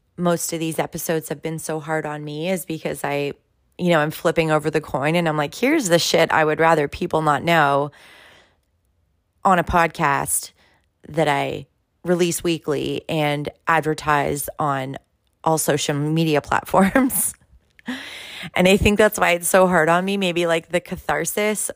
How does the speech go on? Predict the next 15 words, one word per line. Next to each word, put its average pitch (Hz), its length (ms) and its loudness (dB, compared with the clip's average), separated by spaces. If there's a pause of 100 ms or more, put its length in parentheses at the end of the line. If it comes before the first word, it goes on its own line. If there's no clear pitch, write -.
(160)
but 165 220 0
even 170 600 -4
the 151 520 -2 (1040)
shining 180 460 0
a 170 80 0
light 151 260 0
on 185 140 -2
that 190 220 -6
stuff, 196 380 -4
which 185 180 -6
is 170 240 -8
typically 277 440 -4
reserved 190 600 -2
for 165 680 -2
my 151 640 -4